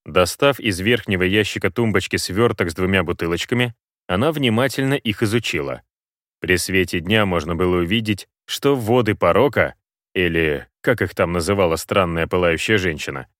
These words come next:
имеют легкий янтарный оттенок. «Либо сейчас, либо никогда». Глоралла быстро умылась,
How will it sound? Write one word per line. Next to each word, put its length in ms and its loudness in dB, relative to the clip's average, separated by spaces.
имеют 420 2
легкий 440 0
янтарный 520 0
оттенок. 520 -6
«Либо 300 -2
сейчас, 560 -2
либо 280 0
никогда». 540 -4
Глоралла 560 2
быстро 440 0
умылась, 520 0